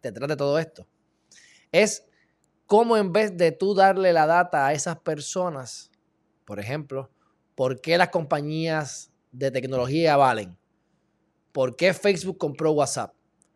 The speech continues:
Cualquiera puede hacer una aplicación de mensajería, pero no todos tenían cuatrocientos cincuenta millones de usuarios diarios en la plataforma. La data la tiene ¿quién? WhatsApp. Por eso la compañía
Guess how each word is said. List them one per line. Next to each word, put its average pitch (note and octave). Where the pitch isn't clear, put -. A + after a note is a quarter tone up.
Cualquiera D3
puede E3
hacer D3
una C3+
aplicación B2
de B2+
mensajería, A#2
pero D3
no G#3
todos A#3
tenían G3+
cuatrocientos D#3+
cincuenta D#3
millones D3
de D3
usuarios D3+
diarios C3+
en A#2+
la A2+
plataforma. A2
La C3+
data F#3
la C#3+
tiene E3+
¿quién? A3+
WhatsApp. B2
Por C3
eso E3+
la D#3
compañía F3+